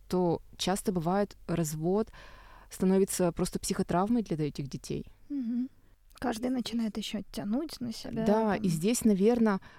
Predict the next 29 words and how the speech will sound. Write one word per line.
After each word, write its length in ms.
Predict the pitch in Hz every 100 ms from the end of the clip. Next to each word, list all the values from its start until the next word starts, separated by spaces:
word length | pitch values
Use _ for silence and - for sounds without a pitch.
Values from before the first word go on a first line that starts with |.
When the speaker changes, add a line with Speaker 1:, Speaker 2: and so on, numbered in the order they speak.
| -
Speaker 1:
прежде 220 | - 208 214
чем 180 | 214
принимать 380 | 185 180 196 208
такое 300 | 196 - 196
решение, 640 | 175 - 214 262 277 180 - _ _
даже 300 | - 190 202
если 200 | 196 -
очень 240 | 190 - 208
сложно, 480 | 220 220 226 160
даже 380 | 156 175 190 170 -
если 240 | 180 190
кажется, 380 | 185 190 190 -
что 160 | - 165
нет 240 | 185 -
любви, 480 | 170 143 165 202 - - - - - -
и 80 |
что, 380 | 165 - 175 160
ну, 140 | 156 180
просто 260 | 190 -
невозможно 520 | 175 165 196 196 185
жить 180 | 160 170
уже 180 | 151 160
там 180 | 151 -
с, 60 |
с 220 | - - 165
этим 220 | 160 151
партнёром, 580 | 170 - 190 277 240 - _ -
попробовать 560 | 202 208 233 196 -
как-то 560 | - 226 - 214 190